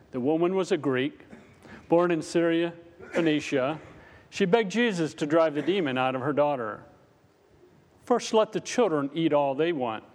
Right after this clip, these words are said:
he told her, "for it is not right to take the children's bread and toss it to their dogs." "Yes, Lord," she replied, "but even the dogs under the table eat the children's crumbs."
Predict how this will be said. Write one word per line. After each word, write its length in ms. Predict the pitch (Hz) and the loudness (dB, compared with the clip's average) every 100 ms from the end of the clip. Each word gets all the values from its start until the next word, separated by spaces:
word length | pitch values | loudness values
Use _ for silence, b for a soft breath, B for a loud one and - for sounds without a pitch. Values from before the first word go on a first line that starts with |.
| _ _ | _ _
he 100 | 123 | -6
told 300 | - 117 104 | -2 -2 -2
her, 240 | 113 147 - B B _ | -2 -4 -6 B B _
"for 160 | 294 | -2
it 120 | 262 233 | 0 0
is 160 | 202 | 2
not 200 | 226 196 | 2 2
right 300 | 180 226 214 | 2 2 0
to 80 | 165 | -6
take 240 | 147 170 | 0 0
the 80 | - | 0
children's 540 | - 202 190 165 139 120 | 0 2 2 0 -2 -2
bread 340 | 165 185 143 | 0 2 0
and 160 | 127 - | -4 -2
toss 320 | 170 170 - | 0 0 -4
it 120 | - | -4
to 100 | 151 | -2
their 160 | 143 151 | 0 0
dogs." 640 | 190 208 127 104 - - b b b b b _ _ _ _ _ _ _ _ _ _ 110 | 0 0 -4 -8 -16 -18 b b b b b _ _ _ _ _ _ _ _ _ _ -4
"Yes, 380 | 117 123 - | -2 -2 -4
Lord," 400 | 117 123 135 123 120 - | -2 0 0 -6 -10 -20
she 160 | - 127 | -6 -2
replied, 680 | 120 - 131 123 123 143 147 - B B B B - | -2 -2 -2 0 -2 -6 -12 -20 B B B B -2
"but 140 | 147 | 2
even 220 | 180 165 | 2 0
the 100 | 139 | 0
dogs 380 | 135 170 170 165 | 2 2 2 0
under 200 | 156 147 | 0 0
the 120 | 135 | -2
table 500 | - 185 175 127 123 | -2 0 0 0 -2
eat 200 | 143 147 | -2 -2
the 120 | 135 113 - | -4 -8 -12
children's 480 | - 156 139 123 - | 0 0 2 -4 -6
crumbs." 760 | - 165 123 - - - - | -2 -2 -2 -6 -12 -12 -14